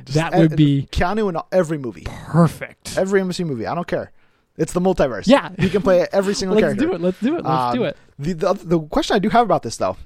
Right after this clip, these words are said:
Speaker 1: is when it was kind of announced through the trades that t-, Thor four was on the way,
Speaker 2: Yeah.
Speaker 1: I was like, "Okay, well, this movie,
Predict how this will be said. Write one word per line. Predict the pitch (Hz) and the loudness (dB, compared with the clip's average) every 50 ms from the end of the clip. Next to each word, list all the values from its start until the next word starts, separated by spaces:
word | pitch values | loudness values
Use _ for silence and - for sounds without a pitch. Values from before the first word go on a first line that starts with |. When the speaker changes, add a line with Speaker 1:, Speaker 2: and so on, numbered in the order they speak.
| - | -10
Speaker 1:
is | - 120 131 123 120 123 120 - - - - | -4 -2 0 0 0 0 -4 -6 -10 -12 -8
when | 147 147 170 170 175 | 0 2 2 2 2
it | 180 175 | 2 4
was | 170 165 156 | 4 2 2
kind | - - 180 170 165 | 2 -4 -2 -2 -2
of | 139 135 | -4 -6
announced | 156 156 143 147 151 160 160 160 - - - - - - - - - | -8 -8 -6 -4 -4 -4 -4 -4 -6 -8 -8 -10 -14 -16 -20 -20 -20
through | - - - - 160 165 170 | -20 -14 -4 2 4 4 4
the | 156 156 147 | 4 2 -2
trades | - - 170 160 147 143 135 139 139 | 0 0 0 2 2 0 0 0 -2
that | 139 127 - - - _ _ _ - | -2 -2 -2 -6 -16 _ _ _ -6
t-, | - - - | -6 -6 -4
Thor | - - 156 147 | 0 0 0 0
four | - - 156 151 | 2 2 2 2
was | 147 135 | 2 0
on | 139 127 | -2 -6
the | 123 131 | -2 0
way, | 170 208 156 104 113 120 | 2 2 2 0 -2 -2
Speaker 2:
Yeah. | 170 196 202 160 - - - _ - | -2 -2 -2 -4 -8 -14 -20 _ -2
Speaker 1:
I | - 160 | -2 0
was | 165 165 151 139 | 0 0 0 0
like, | 147 131 120 - - - - - | -2 -4 -4 -6 -16 -18 -10 -8
"Okay, | 156 151 - 208 185 | -4 0 2 2 2
well, | 151 143 139 | 2 0 -2
this | 139 160 - - | -4 -6 -6 -2
movie, | 190 180 175 180 165 147 139 | -2 -2 0 0 0 -2 -4